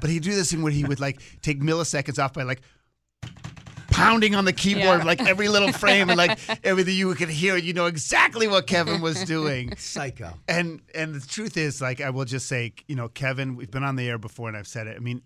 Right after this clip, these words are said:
Speaker 1: I would have no career if it weren't for Kevin
Speaker 2: Mm-hmm.
Speaker 1: Nathan, and, uh, because he taught me how to do it. And I, I never worked as hard as he did or does,
Speaker 2: <laughs>
Speaker 1: but I mean, you can always aspire to it. So I think it's great that you had a little snippet of that too, as a,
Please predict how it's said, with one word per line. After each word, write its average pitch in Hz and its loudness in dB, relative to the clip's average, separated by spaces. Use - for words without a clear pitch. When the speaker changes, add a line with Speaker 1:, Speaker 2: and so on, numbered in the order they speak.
Speaker 1:
I 123 -6
would 131 -4
have 110 -6
no 120 -2
career 110 -10
if - -14
it 120 -10
weren't 113 -12
for - -14
Kevin 110 -10
Speaker 2:
Mm-hmm. 185 -10
Speaker 1:
Nathan, - -16
and, 117 -4
uh, 135 -12
because 123 -6
he 127 -8
taught 131 -6
me 135 -8
how 120 -4
to 120 -8
do 131 -4
it. - -12
And 139 -2
I, 143 2
I 135 2
never 139 2
worked 147 -4
as 120 -4
hard 127 -6
as 156 -12
he 220 -8
did 127 -8
or 143 -4
does, 131 -8
Speaker 2:
<laughs> - -16
Speaker 1:
but - -6
I 147 0
mean, 147 -2
you 139 -2
can 180 -8
always 135 -4
aspire 120 -8
to 151 -8
it. - -12
So 120 -6
I 127 -8
think 135 -10
it's - -10
great 131 -6
that 110 -12
you 123 -4
had 120 -4
a 117 -8
little 117 -8
snippet 123 -8
of 113 -8
that 110 -10
too, 127 -2
as 113 -6
a, 117 -10